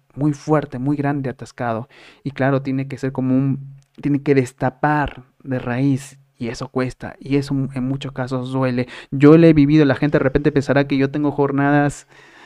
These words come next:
eh, repito lo del inicio, viendo el paraíso, viendo a Jesucristo, viendo a Buda y hablando, estando en el nirvana, volando. No, yo he tenido s-, ceremonias en donde toda la noche he visto laberintos y pura oscuridad,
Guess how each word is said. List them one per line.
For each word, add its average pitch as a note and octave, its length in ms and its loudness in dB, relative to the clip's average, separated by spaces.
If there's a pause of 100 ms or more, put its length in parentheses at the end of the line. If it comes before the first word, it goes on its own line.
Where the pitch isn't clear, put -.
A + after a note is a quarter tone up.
(240)
eh, - 840 -6 (320)
repito D#3 400 4
lo C3+ 100 4
del C#3 140 0
inicio, C#3 580 2
viendo D#3 300 2
el C#3+ 80 2
paraíso, C#3+ 600 2
viendo D3 220 2
a D3+ 40 2
Jesucristo, D3+ 720 0
viendo D#3 240 2
a D3+ 60 4
Buda D#3 500 2
y C3+ 240 0
hablando, D3+ 480 0
estando D#3+ 340 -2
en E3 60 -2
el D#3+ 80 0
nirvana, D#3 640 2
volando. C#3+ 380 -4
No, F3+ 300 -2
yo D#3 120 0
he - 20 -2
tenido E3+ 340 -2
s-, - 160 -10 (420)
ceremonias D3+ 500 -2
en D3 80 2
donde C#3 200 0
toda E3 180 -2
la D#3 100 -2
noche E3 320 -4
he - 20 -4
visto D#3+ 240 -4
laberintos D3 520 0
y C3 60 -6
pura D3 220 -4
oscuridad, C#3 520 -4